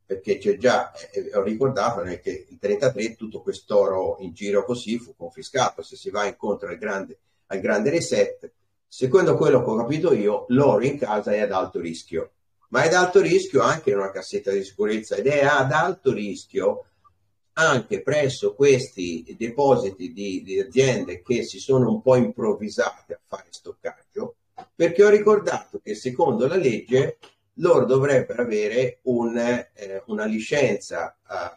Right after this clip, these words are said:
a parte, non è quella di compravendita, ma a parte per lo stoccaggio d'oro che si chiama stoccaggio conto terzi.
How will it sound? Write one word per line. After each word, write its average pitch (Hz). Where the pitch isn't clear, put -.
a -
parte, 110
non 107
è -
quella 104
di 95
compravendita, 85
ma 98
a 139
parte 104
per 139
lo 151
stoccaggio -
d'oro 98
che 143
si 160
chiama -
stoccaggio 127
conto 123
terzi. 92